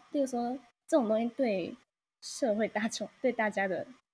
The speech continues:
帮助不大的时候，我就会发一些比较有帮-，应该说粉-，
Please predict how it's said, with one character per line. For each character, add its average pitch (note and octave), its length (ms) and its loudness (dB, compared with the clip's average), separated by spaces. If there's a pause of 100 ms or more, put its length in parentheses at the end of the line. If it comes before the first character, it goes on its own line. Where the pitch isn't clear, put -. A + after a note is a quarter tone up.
(420)
帮 A#3+ 180 0
助 A#3+ 140 0
不 F3+ 140 -10
大 F#3 220 0
的 D#3 120 -4
时 - 180 -12
候， A#2 100 -8
我 F#3 160 -2
就 F#3 140 -4
会 G#3+ 100 0
发 G3 300 -4
一 G3 80 -2
些 F3+ 300 -4 (160)
比 E3+ 120 -10
较 F#3+ 440 0 (800)
有 G3 160 4
帮-， - 200 -4
应 D#4+ 80 4
该 G4 140 4
说 F#4 160 0
粉-， B3+ 220 0